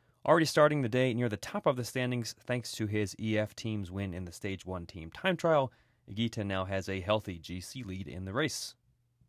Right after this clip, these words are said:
Trek Segafredo has announced that Vincenzo Nibali and Bauke Mollema will make their twenty twenty debuts at the upcoming Volta ao Algarve.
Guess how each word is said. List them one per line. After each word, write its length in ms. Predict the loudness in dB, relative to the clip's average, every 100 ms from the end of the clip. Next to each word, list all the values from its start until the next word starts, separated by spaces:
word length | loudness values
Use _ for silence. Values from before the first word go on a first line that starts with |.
| _ _ _ _ _ _ _ _ _ _ _ _ _ _ _ _
Trek 180 | -4 -2
Segafredo 540 | 0 0 2 2 2
has 180 | 2 0
announced 480 | 2 0 -2 -8 -2
that 300 | 2 2 2
Vincenzo 480 | 0 2 0 2 2
Nibali 420 | 2 2 0 0
and 240 | -4 -4
Bauke 260 | -4 -4 -2
Mollema 380 | -2 0 -4 -6
will 140 | -8
make 180 | -10 -8
their 160 | -8 -6
twenty 300 | -6 -6 -6
twenty 260 | -6 -4
debuts 460 | -2 -4 -4 -6 -8
at 160 | -8
the 160 | -8 -8
upcoming 460 | -8 -6 -4 -4 -2
Volta 500 | -2 -2 -4 -2 0
ao 220 | 2 2
Algarve. 480 | 0 0 0 -2